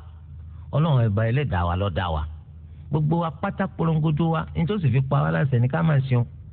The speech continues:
Táwa bá ti ń sìn, tá a fi nǹkan kan sorogún pẹ̀lú rẹ̀ nínú ìjọsìn. Tá a bá ti ń tẹ̀ láṣẹ rẹ̀,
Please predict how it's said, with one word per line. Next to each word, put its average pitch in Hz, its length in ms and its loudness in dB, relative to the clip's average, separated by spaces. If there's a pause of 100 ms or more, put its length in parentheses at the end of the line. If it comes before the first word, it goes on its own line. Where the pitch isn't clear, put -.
(380)
Táwa 196 240 0
bá 170 160 2
ti 175 140 -2
ń 185 80 2 (120)
sìn, - 100 -2 (680)
tá - 100 0
a 113 160 4
fi - 180 2
nǹkan 135 220 2
kan 143 160 2
sorogún 139 400 2
pẹ̀lú 120 320 2
rẹ̀ 98 140 2
nínú 165 260 2
ìjọsìn. - 380 0 (640)
Tá 233 120 -2
a 240 40 0
bá 214 140 0
ti 226 120 -4
ń 226 80 0
tẹ̀ 190 140 -2
láṣẹ 180 400 0
rẹ̀, 139 140 0